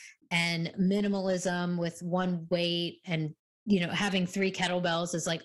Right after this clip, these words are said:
all you need. And they just go down, up and down that ladder of, like, this is the best.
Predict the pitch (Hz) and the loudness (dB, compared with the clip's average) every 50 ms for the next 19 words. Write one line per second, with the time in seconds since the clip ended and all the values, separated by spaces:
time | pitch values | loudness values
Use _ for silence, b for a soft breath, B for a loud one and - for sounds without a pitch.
0 | - - 190 190 185 190 190 185 180 180 185 180 180 175 175 180 180 175 175 175 | -2 -2 0 2 2 2 0 0 0 0 0 0 0 0 0 -2 0 0 0 0
1 | 175 175 175 160 160 147 143 143 147 - B B B B B B B B B B | 0 0 0 0 -2 -2 -2 -6 -6 -8 B B B B B B B B B B
2 | _ - 233 233 233 277 302 - - - 233 214 202 185 - - _ - - 196 | _ -2 -2 0 0 0 -2 -2 0 0 2 2 2 0 -2 -8 _ -6 -4 -2
3 | 190 190 208 226 233 226 226 226 226 220 208 196 - - 220 254 262 277 247 220 | 0 0 0 0 0 0 0 0 0 0 0 -2 0 -2 -2 0 0 2 0 2
4 | 196 190 180 190 220 233 208 190 170 165 165 165 160 - _ 180 165 165 175 196 | 2 0 0 0 0 0 0 0 0 0 -2 -2 -4 -8 _ -4 -2 0 0 0
5 | - 208 165 156 151 151 - 165 165 160 156 156 151 156 - - _ _ _ - | 0 0 0 0 -2 -2 -2 -2 -2 -2 -2 -2 -6 -8 -12 -18 _ _ _ -8
6 | 180 165 151 151 139 143 - _ _ _ - - 175 175 - 233 226 214 - 240 | -4 -2 -2 -2 -2 -6 -10 _ _ _ -2 0 0 2 2 0 0 0 0 0
7 | 240 381 392 311 214 175 - - - - - | 0 2 0 2 0 -2 -2 -2 -4 -4 -4